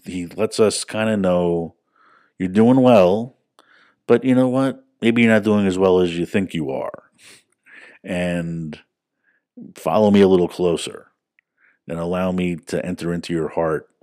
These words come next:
and to purify you, uh, even more intensely." So that's really what, what those ashes are all about. And as I always, you know, as I always point out,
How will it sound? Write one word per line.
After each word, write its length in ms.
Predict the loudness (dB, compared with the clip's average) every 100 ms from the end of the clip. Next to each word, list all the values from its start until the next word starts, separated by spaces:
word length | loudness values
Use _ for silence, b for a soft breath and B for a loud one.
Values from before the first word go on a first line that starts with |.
| _ _ -16
and 160 | -12 -12
to 60 |
purify 580 | -8 -6 -6 -6 -8 -8
you, 440 | -8 -10 -12 -14 -20 _ _ _ _ -18
uh, 540 | -12 -10 -8 -10 -12 -14 _ _ _ _
even 340 | -12 -8 -8 -10
more 640 | -10 -10 -8 -8 -12 -16 _ -18
intensely." 720 | -14 -12 -12 -12 -16 -18 -20 _ _ _ _ _ _ -20 _
So 380 | -8 -2 -2 -4 B B B
that's 280 | 0 0 2
really 300 | 4 4 2
what, 300 | 0 -2 -6 -4
what 200 | -4 0
those 220 | -2 -2
ashes 460 | -4 -2 -2 -4 -6
are 160 | -6
all 220 | -6 -8
about. 440 | -10 -12 -12 -14 -14
And 120 | -12
as 140 | -6 -2
I 140 | 2
always, 640 | 4 4 4 2 -2 -8 -14 B B B B B B B B B B B B B B B B _ _ -10 -6 0
you 100 | 2
know, 100 | 4
as 120 | 4
I 140 | 4 6
always 260 | 6 4
point 360 | 2 0 2 4
out, 360 | 4 2 -2